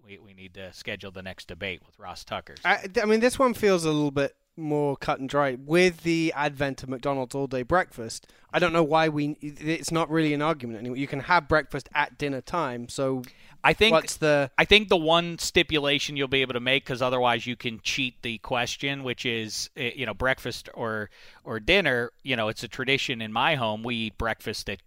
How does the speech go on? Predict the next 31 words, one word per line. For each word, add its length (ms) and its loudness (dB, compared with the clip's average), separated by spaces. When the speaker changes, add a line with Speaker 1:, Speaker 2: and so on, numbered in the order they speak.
Speaker 1:
on 140 -6
Christmas 480 -8
Eve 260 -4
now, 460 -8
and, 360 -6
uh, 320 -2
and 160 -10
that's 220 -8
a, 180 -6
a 80 -6
little 220 -8
tradition 460 -10
that 100 -14
we've 220 -14
begun 460 -6
that 180 -10
is 160 -14
really 200 -8
catching 360 -10
Speaker 2:
Wait, 60 -10
so 40 -4
Speaker 1:
on 160 -4
now. 160 -12
Speaker 2:
you, 240 0
every 280 2
other 160 0
day 120 0
you 140 -2
don't 240 -12
eat 140 -18
breakfast? 560 -14